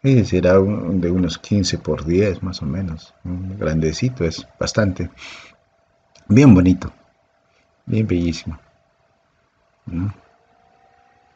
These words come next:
Muy bonito. Muy bonito. Entonces, ahora vamos a ver el cobre nativo, dieciocho por doce centímetros,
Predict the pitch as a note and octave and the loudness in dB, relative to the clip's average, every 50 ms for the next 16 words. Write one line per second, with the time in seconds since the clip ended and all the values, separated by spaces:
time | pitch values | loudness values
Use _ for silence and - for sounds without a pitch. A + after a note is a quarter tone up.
0 | _ A#1+ A#1+ _ _ _ _ _ _ _ _ _ _ _ _ _ _ _ _ _ | _ _ _ _ _ _ _ _ _ _ _ _ _ _ _ _ _ _ _ _
1 | _ - A2+ G#2+ G2 E2 D#2+ D#2 D#2 D#2 D#2 - - - - _ _ _ _ _ | _ -6 -4 -2 -2 -2 -2 -2 -2 -4 -4 -8 -16 -20 -20 _ _ _ _ _
2 | _ _ _ _ _ _ _ _ _ _ _ _ _ _ _ _ _ _ _ _ | _ _ _ _ _ _ _ _ _ _ _ _ _ _ _ _ _ _ _ _
3 | _ _ _ _ _ _ _ - G#2+ G2 F2 D#2+ D2+ C#2+ D2 - - - _ _ | _ _ _ _ _ _ _ -6 -4 -4 -2 -4 -4 -8 -8 -12 -16 -20 _ _
4 | _ _ _ _ _ _ _ _ _ _ _ _ _ _ _ _ _ _ _ _ | _ _ _ _ _ _ _ _ _ _ _ _ _ _ _ _ _ _ _ _
5 | _ _ _ _ _ _ _ _ - F2 E2+ E2 E2 F#2 F#2 F2+ A#2+ C#3 C3+ A#2 | _ _ _ _ _ _ _ _ -2 -2 -2 0 2 2 4 6 6 6 6 6
6 | B2+ C3 C3 C3 B2 B2+ A2+ G#2+ A#2+ A#2+ B2+ B2+ A#2+ A2 G2+ - - - B2 A#2 | 8 8 8 8 8 6 6 6 6 4 4 4 4 2 2 2 4 4 6 6
7 | A#2 A#2 A2+ A2 G2+ F#2+ - A2+ G#2 E2+ D#2 D2+ F2 F2 E2+ F#2 F2 - - C#3 | 6 6 4 2 2 2 2 2 2 2 2 0 0 -2 0 -2 -2 0 0 0
8 | C3+ - C3+ A2+ - B2 A#2 A#2+ B2 A2+ A2+ A2 - - G2+ F#2+ - B2 A#2+ A#2 | 0 2 0 0 0 0 0 0 0 0 -2 -4 -4 -4 -2 0 4 6 6 6
9 | A2+ - B2 A#2 - - | 4 4 0 -2 -2 -4